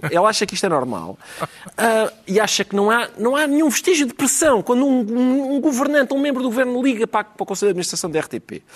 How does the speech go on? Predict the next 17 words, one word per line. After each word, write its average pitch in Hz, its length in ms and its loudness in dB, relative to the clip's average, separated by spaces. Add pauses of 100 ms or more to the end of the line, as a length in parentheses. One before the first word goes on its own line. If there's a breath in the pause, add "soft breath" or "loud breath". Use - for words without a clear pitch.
(260 loud breath)
Segundo, 262 380 2
ele 240 80 4
acha 262 180 0
normal 220 300 2
que 196 80 -2
as 202 80 -4
forças 214 300 -2
de - 80 -10
segurança 214 360 -2
fiquem 208 560 -4 (400 loud breath)
inquietas 220 600 -4
por - 160 -20
causa 185 340 -4
de 165 80 -6
um 196 140 -4
desenho. 139 520 -4 (680 loud breath)
Ah, 160 300 2